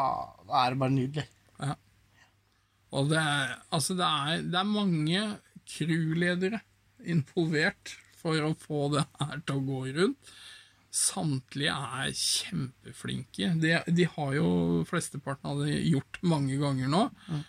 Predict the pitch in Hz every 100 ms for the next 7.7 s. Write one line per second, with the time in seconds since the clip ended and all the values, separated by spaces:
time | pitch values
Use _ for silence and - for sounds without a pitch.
0 | _ - 160 151 131 147 160 156 131 151
1 | 165 - 139 - - 151 156 147 143 131
2 | - 147 - 151 147 147 147 147 - 165
3 | 139 131 - 139 147 151 127 131 160 160
4 | 247 254 233 196 127 131 151 202 254 254
5 | 247 143 147 147 147 175 240 254 117 123
6 | - - - _ _ _ - 165 165 160
7 | 160 160 156 151 151 147